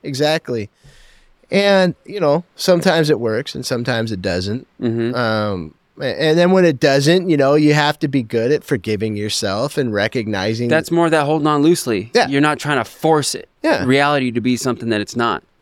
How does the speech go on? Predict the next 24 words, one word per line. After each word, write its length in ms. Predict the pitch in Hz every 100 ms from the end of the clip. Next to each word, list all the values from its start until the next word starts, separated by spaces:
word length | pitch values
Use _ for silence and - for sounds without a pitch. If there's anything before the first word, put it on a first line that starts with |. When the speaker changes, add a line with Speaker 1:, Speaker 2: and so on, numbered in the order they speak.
| _
Speaker 1:
And 120 | 202 220
that, 160 | 226
and 100 | 226
that's 220 | 220 220 -
the 100 | 143
big 260 | 135 123
thing. 260 | - 120 113
And 120 | 120
that's, 260 | 131 120 -
it's 260 | 143 139
that, 260 | 147 123 151
that's 260 | 139 127 147
living 260 | 139 127
fatalistically. 880 | 110 147 131 117 117 - 113 123 120
It's 140 | 107
not 160 | 196 170
resigning 500 | 135 98 113 117 113
yourself 400 | 104 101 117 101
to 60 | -
the 60 | 107
way 200 | 104 104
things 380 | - 101 95 139
is. 360 | 147 127 113 -
It's 480 | 123 113 - -